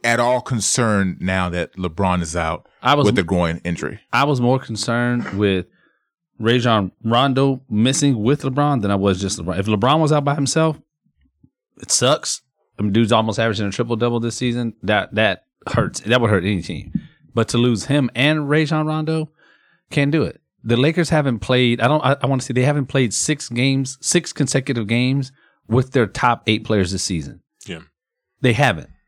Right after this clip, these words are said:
Speaker 2: It's either been suspensions or injuries. Rondo was out for five weeks. Ingram was suspended. Rondo was suspended. Um, Ingram was hurt again. Now LeBron is hurt. Rondo's hurt. JaVale McGee has been out. Like,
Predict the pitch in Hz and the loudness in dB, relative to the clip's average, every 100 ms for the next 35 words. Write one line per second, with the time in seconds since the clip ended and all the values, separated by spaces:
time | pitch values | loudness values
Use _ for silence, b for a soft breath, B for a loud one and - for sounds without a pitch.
0 | _ - 123 110 117 107 101 90 - 92 | _ 0 0 4 2 4 4 2 0 -2
1 | - 151 151 151 151 143 - 120 110 87 | 2 0 2 2 2 0 -2 2 2 2
2 | 80 76 - 113 135 135 131 127 123 - | -2 -8 -4 -2 0 2 2 0 -2 -2
3 | 123 120 123 123 117 - b b b - | 0 2 0 0 -2 -12 b b b -2
4 | 135 135 131 117 123 - 131 123 120 127 | 0 2 0 2 0 0 0 2 2 2
5 | 131 127 120 - 131 127 123 123 113 b | 2 2 0 -4 0 0 2 0 -2 b
6 | b b b 107 98 92 98 127 131 131 | b b b 0 2 2 0 0 2 2
7 | 123 143 131 117 127 127 127 123 123 _ | 0 0 0 2 2 2 2 0 -4 _
8 | _ - 113 139 127 117 131 127 - 127 | _ -6 0 2 2 2 0 0 0 0
9 | 123 127 117 131 127 120 131 127 123 - | 0 -2 0 0 0 0 0 0 -2 -10
10 | - 107 117 110 104 127 139 120 127 127 | -8 0 2 2 2 2 2 0 0 0
11 | 127 123 - 110 104 | 0 -2 -2 -2 -2